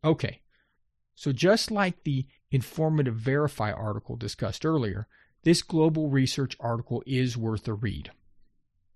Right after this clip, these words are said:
Now, we know why the flu shots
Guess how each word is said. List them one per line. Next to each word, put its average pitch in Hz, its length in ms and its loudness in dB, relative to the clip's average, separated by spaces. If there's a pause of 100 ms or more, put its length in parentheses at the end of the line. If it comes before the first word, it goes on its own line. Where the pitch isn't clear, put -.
(380)
Now, 123 380 0 (380)
we 135 160 0
know 147 280 6
why 127 440 2
the 113 140 -4
flu 175 300 0
shots - 500 -4